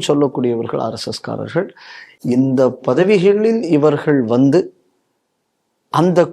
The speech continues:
கொள்கையை மாறா-, அந்த கொள்கையிலிருந்து மாறாமல்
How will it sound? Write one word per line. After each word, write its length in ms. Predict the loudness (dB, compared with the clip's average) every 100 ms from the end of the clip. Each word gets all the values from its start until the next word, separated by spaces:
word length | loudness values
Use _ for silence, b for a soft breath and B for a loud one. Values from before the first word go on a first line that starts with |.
| 0
கொள்கையை 600 | 2 4 2 4 6 6 4 -2 -6 -2 2 4
மாறா-, 500 | 6 8 8 8 6
அந்த 140 | 4 0 2
கொள்கையிலிருந்து 840 | 4 6 6 6 6 6 6 6 4 4
மாறாமல் 560 | 4 6 8 6 4